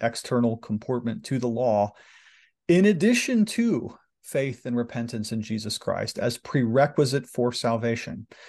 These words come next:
So whenever man, uh, gets his fingers in the pudding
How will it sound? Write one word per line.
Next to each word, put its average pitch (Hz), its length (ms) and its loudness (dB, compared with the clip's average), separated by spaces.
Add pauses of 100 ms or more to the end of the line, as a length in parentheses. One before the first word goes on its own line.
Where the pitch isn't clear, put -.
(280)
So - 180 4
whenever 156 400 6
man, 143 640 2 (200)
uh, 113 200 2
gets 151 460 -2
his 135 200 -4
fingers 147 440 -2
in 139 340 -4
the 120 100 -6
pudding 117 560 -2